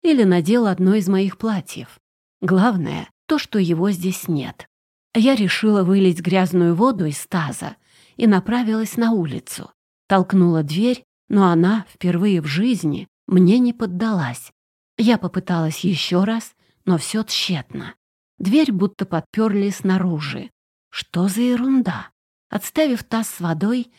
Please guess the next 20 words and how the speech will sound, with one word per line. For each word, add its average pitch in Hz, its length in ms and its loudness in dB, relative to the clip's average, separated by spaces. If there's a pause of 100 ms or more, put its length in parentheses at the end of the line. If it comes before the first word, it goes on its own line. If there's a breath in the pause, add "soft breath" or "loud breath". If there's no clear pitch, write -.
(320 soft breath)
я 285 220 0
положила 220 540 0
ладони 208 720 0
на 220 120 0
деревянную 226 640 0
поверхность 202 840 -6 (340)
и 240 100 0
вдруг 269 340 0
ощутила 240 680 -2
знакомый 226 560 0
запах 175 460 -6
магии. 156 680 -6 (420)
Если 190 400 0
сосредоточиться, 175 1120 -6 (320)
можно 262 320 2
подумать, 196 480 0
что - 220 -8
кто-то - 580 -6 (260)
обмазал 214 640 0
дверь 233 420 -4